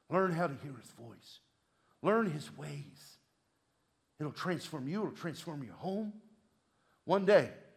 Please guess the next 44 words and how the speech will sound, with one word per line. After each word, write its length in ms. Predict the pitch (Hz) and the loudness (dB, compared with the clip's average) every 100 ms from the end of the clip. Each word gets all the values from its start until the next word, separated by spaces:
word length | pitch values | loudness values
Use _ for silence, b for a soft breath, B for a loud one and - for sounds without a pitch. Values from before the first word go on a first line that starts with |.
| _ _ _ _ | _ _ _ _
I'm 160 | - 151 | 0 0
gonna 140 | 139 | 0
go 120 | 123 | -2
home 200 | 123 131 | -2 -4
to 60 | 104 | -4
be 120 | 113 | -6
with 160 | 107 110 | -6 -8
Jesus 400 | 110 95 101 117 | -10 -12 -14 -16
if 100 | 107 | -10
the 100 | 113 | -2
rapture 340 | 117 110 - | 0 0 -4
doesn't 280 | 107 107 - | -14 -14 -14
come 140 | 117 | -12
in 80 | 104 | -10
my 100 | 104 | -10
lifetime. 400 | 98 90 - - _ _ _ _ _ _ _ _ _ _ _ _ | -12 -14 -18 -20 _ _ _ _ _ _ _ _ _ _ _ _
And 240 | 107 107 120 | -10 -8 -4
when 160 | 135 | 2
I'm 180 | 147 170 | 2 2
an 120 | 123 127 | 0 -4
old, 360 | 147 180 180 | -4 -6 -8
old, 360 | 175 175 170 160 | -8 -8 -8 -10
old, 360 | 151 147 147 135 | -10 -10 -12 -12
old, 340 | 127 123 120 | -12 -14 -16
old 300 | 98 107 101 | -14 -14 -14
man, 280 | 98 85 73 - _ _ _ _ _ _ | -12 -12 -14 -20 _ _ _ _ _ _
and 120 | - 104 | -12 2
God 240 | 135 139 | 4 4
says, 180 | 139 110 | 0 -6
"My 140 | 120 | -8
purpose 420 | 113 120 117 110 | -8 -10 -10 -14
is 140 | 107 - | -16 -16
done," 240 | - 87 _ _ _ _ _ _ _ _ _ _ - | -18 -20 _ _ _ _ _ _ _ _ _ _ -6
I 140 | 123 | -2
want 200 | 123 117 | -2 -4
my 160 | 101 87 | -8 -12
words 640 | 92 127 175 185 170 - - b b - | -8 -4 -2 -4 -8 -12 -14 b b -18
and 80 | 90 | -16
my 140 | 82 80 | -16 -16
life 360 | 90 135 160 - - - _ _ _ _ _ | -10 -6 -6 -8 -18 -20 _ _ _ _ _
to 80 | 110 | -16
be 140 | 107 | -14
a 80 | - | -16
generational 840 | - - 135 151 135 131 - 123 | -16 -6 -4 -4 -4 -6 -8 -12